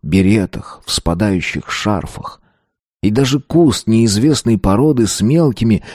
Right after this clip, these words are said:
еще не определившимися листьями на плавно изогнутых ветвях был женственным. И Шурик увидел, как наяву, то маленькое "О", которое печатью последнего вдоха-выдоха лежало на губах Валерии,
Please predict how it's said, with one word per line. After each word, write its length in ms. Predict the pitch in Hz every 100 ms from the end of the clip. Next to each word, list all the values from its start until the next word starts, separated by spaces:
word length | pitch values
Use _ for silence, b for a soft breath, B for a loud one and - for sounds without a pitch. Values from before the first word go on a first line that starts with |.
| -
еще 420 | 98 127 - 165
не 140 | 139
определившимися 840 | 131 123 113 131 151 - 113 107 104
листьями 640 | 101 151 135 - 95 85 b b -
на 160 | 92
плавно 420 | 95 107 98 95
изогнутых 720 | 90 82 110 117 101 92 -
ветвях 560 | 78 76 - 85 107 98
был 380 | 73 87 82 92 _ _
женственным. 840 | 73 - 220 202 - - - - - _ _ _ _ -
И 80 | 123
Шурик 420 | - 170 165 -
увидел, 460 | 110 143 143 117
как 240 | 95 113 -
наяву, 540 | 117 113 98 110 110
то 180 | 92 101
маленькое 640 | 101 113 123 123 113 120 120
"О", 320 | - 98 78 b b b
которое 360 | - 107 131 123
печатью 520 | - 120 160 156 -
последнего 680 | 120 107 - 127 143 123 110
вдоха-выдоха 1120 | 95 85 87 123 - 107 92 110 110 95 -
лежало 480 | 90 90 87 110 113
на 140 | 98
губах 380 | 85 85 95 92
Валерии, 640 | 101 98 101 90 80 71